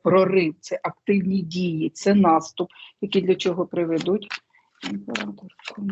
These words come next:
зміна долі тут іде. Ой, весною ми побачимо дуже добрі новини.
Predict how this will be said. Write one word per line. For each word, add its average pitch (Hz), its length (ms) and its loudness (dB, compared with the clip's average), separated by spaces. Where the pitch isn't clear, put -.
зміна 202 460 0
долі 220 260 2
тут - 220 -8
іде. 156 300 0
Ой, 247 180 4
весною 220 440 -2
ми 196 160 0
побачимо 185 480 -2
дуже 185 260 -6
добрі 180 420 -4
новини. 117 760 -4